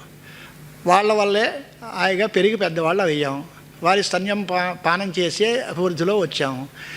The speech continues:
ఇప్పుడు వాళ్ళని పెళ్లి చేసుకుని వాళ్ళతో పశువు వల్ల సుఖంగా పొందడం నీకేం సిగ్గు లేదా అసలు? ఎవరి వల్ల పుట్టావు, ఏ స్త్రీల వల్ల పుట్టావో ఆ స్త్రీలతో కామసుఖాలను అనుభవించడం ఇది పశుధర్మం కాదా? ఇది పశువద్ రమసే కథం అని అడిగాడు. "ఇది మనిషి ధర్మమేనా ఇది?" అని అడిగారు.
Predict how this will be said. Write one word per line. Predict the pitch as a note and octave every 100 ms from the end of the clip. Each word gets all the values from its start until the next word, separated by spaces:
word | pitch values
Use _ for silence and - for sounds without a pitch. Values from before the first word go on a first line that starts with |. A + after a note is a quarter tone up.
| -
ఇప్పుడు | - A#3
వాళ్ళని | E3+ F#3+ G#3
పెళ్లి | A3 A3
చేసుకుని | A#3+ A3+ A#3+
వాళ్ళతో | G#3+ G3+ A#3
పశువు | G#3 F#3 G#3
వల్ల | G#3+ A3
సుఖంగా | G#3 F3+ G3+ G#3+ G#3+
పొందడం | G3+ G3+ G3+
నీకేం | E3+ F3+
సిగ్గు | F#3 F3+ G3+
లేదా | G3 E3+
అసలు? | D#3+ F3
ఎవరి | F#3 D#3+ F3+
వల్ల | G#3+ A3
పుట్టావు, | F#3+ G3 F#3 D3+ F#3 G#3
ఏ | F3
స్త్రీల | G3+ G3+ G#3+
వల్ల | A3 G#3+
పుట్టావో | F3 F#3 G#3 G3+ G3 D#3+
ఆ | F#3+
స్త్రీలతో | F#3 G#3+ A3 G#3+ A3+
కామసుఖాలను | F#3+ G3 F#3 G3+ G#3+
అనుభవించడం | G#3 F#3+ G3+ G3 F3+ D#3 - - - - -
ఇది | F3
పశుధర్మం | D#3 E3 G#3 A3 A3+
కాదా? | G3 F#3+ E3 G#3+ C4+ - - - - - - -
ఇది | D#3+
పశువద్ | D#3 D#3+ B3 A#3
రమసే | A3 G#3 A#3 A3+
కథం | A3 G3+ F#3 G3+
అని | F3+
అడిగాడు. | D3 C#3 - - - - E3+
"ఇది | F3+
మనిషి | E3+ F#3
ధర్మమేనా | G3 G3+ G3+ G3+ F3+
ఇది?" | E3+ D#3 A#3 - - - - - G#3
అని | G3+
అడిగారు. | E3 D3